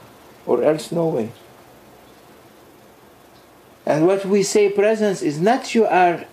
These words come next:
face to face, means you are approaching more and more near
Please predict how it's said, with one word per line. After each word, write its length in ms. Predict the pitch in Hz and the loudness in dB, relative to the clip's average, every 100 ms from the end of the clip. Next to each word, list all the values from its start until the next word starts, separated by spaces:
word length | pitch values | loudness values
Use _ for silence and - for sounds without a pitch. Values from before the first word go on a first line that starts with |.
| - | -8
face 320 | - 196 180 | 0 0 0
to 100 | 170 | -4
face, 540 | - 175 170 170 - - - - - - - - - - - - - - - - - - - - | 0 2 2 -2 -10 -20 -20 -20 -20 -20 -20 -20 -20 -20 -20 -20 -20 -20 -20 -20 -20 -20 -20 -14
means 320 | - 165 170 151 | -2 0 2 2
you 140 | 180 | 4
are 220 | 165 180 | 4 4
approaching 800 | 151 165 208 214 - 226 220 170 - - - - | 2 0 0 0 2 0 0 -4 -12 -20 -20 -6
more 280 | 147 202 220 | 0 2 2
and 200 | 202 190 | 2 2
more 380 | 196 220 233 226 | 2 2 0 0
near 440 | 175 214 233 240 | 2 4 4 2